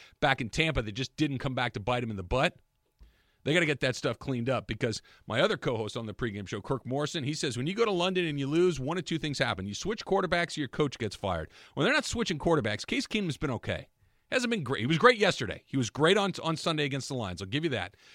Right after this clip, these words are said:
Other than that, he's been, eh, he's been okay. So you're not gonna make a quarterback change. That leaves one thing.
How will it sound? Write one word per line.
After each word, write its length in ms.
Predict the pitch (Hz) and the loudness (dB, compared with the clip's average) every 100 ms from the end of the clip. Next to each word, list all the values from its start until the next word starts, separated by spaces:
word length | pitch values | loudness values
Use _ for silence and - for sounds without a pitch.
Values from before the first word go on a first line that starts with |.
| - - | -18 0
Other 160 | 175 247 | 2 4
than 80 | |
that, 160 | 220 220 | 2 2
he's 140 | 214 | 0
been, 280 | - 262 262 _ | -4 -4 -4 _
eh, 640 | - 330 415 440 453 427 | -6 0 0 2 0 0
he's 140 | 370 - | 0 -2
been 120 | 339 | -2
okay. 460 | 294 - 165 98 - _ _ _ - | -2 2 2 0 -6 _ _ _ -6
So 140 | 190 | -2
you're 100 | 269 | 2
not 120 | 311 | 0
gonna 120 | 254 | 0
make 160 | 214 208 | -2 -4
a 80 | 143 | 0
quarterback 460 | - 180 139 107 | 2 2 2 0
change. 420 | - 95 - - - _ _ _ _ _ _ _ - - - | -2 -6 -8 -16 -18 _ _ _ _ _ _ _ -16 -14 -8
That 80 | 139 | -2
leaves 180 | 151 | 0
one 140 | 160 143 | 0 0
thing. 220 | 156 | 0